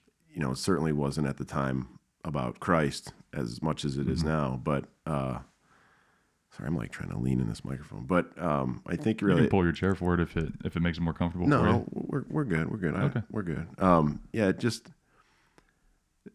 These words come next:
Speaker 1: I had this sort of rock bottom moment in my life where, uh, I couldn't be,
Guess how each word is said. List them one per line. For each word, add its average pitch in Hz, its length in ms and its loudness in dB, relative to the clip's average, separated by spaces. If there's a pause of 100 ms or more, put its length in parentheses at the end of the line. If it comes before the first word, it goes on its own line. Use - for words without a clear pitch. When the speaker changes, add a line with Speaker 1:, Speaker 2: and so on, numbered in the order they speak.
(260)
Speaker 1:
I 101 80 4
had 98 220 6
this 87 180 4
sort - 340 0
of 76 120 0
rock 80 280 6
bottom 73 320 4
moment 73 360 2
in 69 40 0
my 71 140 2
life 69 500 0 (1200)
where, 80 460 4 (1000)
uh, 67 380 -4 (640)
I 90 40 -2
couldn't 95 380 2
be, 82 460 0